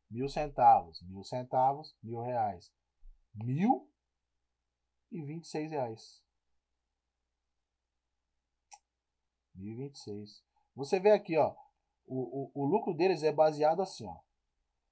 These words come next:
Co-, é, é, se um real é cem centavos, é só você vir aqui pra você entender quanto que vale,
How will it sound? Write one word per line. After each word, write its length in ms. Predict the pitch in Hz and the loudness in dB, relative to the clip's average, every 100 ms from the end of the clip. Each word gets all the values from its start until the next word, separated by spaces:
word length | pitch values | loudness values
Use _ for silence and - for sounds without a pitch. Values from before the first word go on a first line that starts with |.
| _ _ _ | _ _ _
Co-, 240 | - 156 - | 0 0 2
é, 120 | 131 117 123 123 120 113 | 0 -2 -2 -2 -4 -8
é, 100 | - _ _ | -14 _ _
se 180 | - 180 | -10 -4
um 120 | 220 | 0
real 220 | 185 143 | 4 4
é 40 | |
cem 180 | 127 131 | 2 -6
centavos, 500 | 117 117 107 147 135 | -10 -10 -2 0 0
é 80 | 127 | -4
só 160 | - 156 | -6 -8
você 160 | 170 | -8
vir 140 | 156 151 | -10 -8
aqui 140 | 143 | -8
pra 120 | 135 | -8
você 140 | 131 139 | -6 -6
entender 600 | 135 _ - 139 127 127 | -8 _ -8 -6 -6 -8
quanto 400 | - 170 208 202 | -4 -4 -4 -10
que 160 | - | -12
vale, 500 | 147 127 123 117 107 | -2 2 2 0 -8